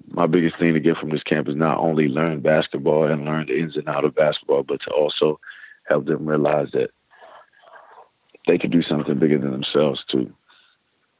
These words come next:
They can become doctors or basketball players or N F L players or,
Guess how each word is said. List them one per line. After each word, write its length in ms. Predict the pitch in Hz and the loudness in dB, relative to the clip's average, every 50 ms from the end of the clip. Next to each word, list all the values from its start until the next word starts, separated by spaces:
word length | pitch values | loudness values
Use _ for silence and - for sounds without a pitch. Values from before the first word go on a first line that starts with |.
| _ - - | _ -2 0
They 120 | - 62 | 0 2
can 140 | - 73 69 | 2 0 -2
become 560 | 65 64 - 80 76 73 69 67 67 58 - _ - _ _ - - - | -2 0 0 0 0 0 0 -2 -6 -8 -10 _ -20 _ _ -20 -8 -2
doctors 640 | - - 76 73 64 - - 64 64 60 57 - 60 | 0 2 2 2 0 -2 -6 -10 -10 -10 -10 -10 -12
or 340 | 60 53 52 50 50 50 - _ _ _ _ _ - _ _ _ _ _ _ | -12 -12 -12 -12 -14 -14 -16 _ _ _ _ _ -20 _ _ _ _ _ _
basketball 460 | - 78 82 80 - - 64 58 58 | 0 0 0 0 0 -2 -4 -4 -4
players 400 | - - 65 69 67 64 58 55 | -4 -4 -2 -2 -2 -2 -4 -6
or 260 | 53 55 55 50 50 - - - | -8 -8 -8 -10 -10 -12 -10 -4
N 120 | - 85 85 | 0 0 0
F 160 | 82 - - | 2 2 2
L 160 | 80 73 69 | 2 2 2
players 420 | - - 57 64 65 60 60 62 62 | 0 0 0 0 0 0 -2 -6 -6
or, 320 | 58 55 50 50 - - | -6 -6 -6 -8 -10 -12